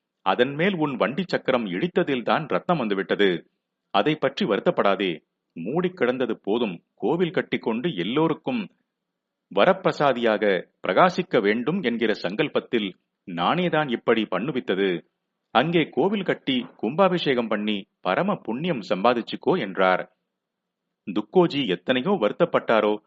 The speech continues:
அதற்கு வட்டியும் முதலுமாக சந்தோஷப்பட்டு கொண்டு அப்படியே பண்ணினார். அந்த கோவில் இருக்கிற பக்கமாக நாங்கள் ஊர்வலமாக போய்க் கொண்டிருந்தோம். அப்போது என்ன ஆச்சு என்றால், சின்ன சுவாமிகள் யானை மேல் வந்து கொண்டிருந்தார். அந்த யானை இடத்தை விட்டு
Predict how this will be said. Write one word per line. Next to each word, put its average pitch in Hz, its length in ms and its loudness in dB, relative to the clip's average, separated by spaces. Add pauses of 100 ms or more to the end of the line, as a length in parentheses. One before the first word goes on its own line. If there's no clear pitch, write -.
(280)
அதற்கு 120 640 0
வட்டியும் 165 580 -2
முதலுமாக 131 580 0
சந்தோஷப்பட்டு 139 640 -4
கொண்டு 110 300 -4
அப்படியே 143 400 -2
பண்ணினார். 92 500 -4 (600)
அந்த 175 300 0
கோவில் 180 380 0
இருக்கிற 151 300 0
பக்கமாக 139 500 -4
நாங்கள் 117 340 -2
ஊர்வலமாக 143 640 -2
போய்க் 110 240 -2
கொண்டிருந்தோம். 98 640 0 (380)
அப்போது 127 400 0
என்ன 131 220 2
ஆச்சு 127 240 0
என்றால், 98 480 4 (380)
சின்ன 214 300 0
சுவாமிகள் 120 640 -2
யானை 120 420 0
மேல் 120 180 -2
வந்து 101 240 -2
கொண்டிருந்தார். 92 560 2 (440)
அந்த 170 300 4
யானை 151 420 2
இடத்தை 147 400 0
விட்டு 120 320 0